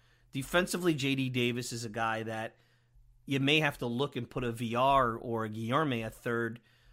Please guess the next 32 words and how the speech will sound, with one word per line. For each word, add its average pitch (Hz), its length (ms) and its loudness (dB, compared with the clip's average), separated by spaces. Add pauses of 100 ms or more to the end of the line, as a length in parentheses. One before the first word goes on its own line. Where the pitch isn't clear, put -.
(160)
more 143 240 4
than 139 160 4
you'd 117 200 0
think, 170 380 0 (520)
because 135 340 -2
with 131 120 -2
a 117 40 -4
Stroman 123 480 -2
or 117 140 -2
a 113 60 -6
guy 120 200 2
on 117 100 0
the 117 80 -4
mound 117 300 -2
that's 113 160 -6
a 123 40 -10
ground 120 280 0
ball 117 140 0
prone, 117 420 -2 (380)
it's 123 200 -8
shown 156 320 2
to 151 100 -6
be 156 160 2
a 170 40 4
benefit. 165 400 2
I 113 60 -2
mean, 127 100 0
the 131 60 2
Mets' 165 400 4
success - 720 0
right 120 220 0
now 107 400 -2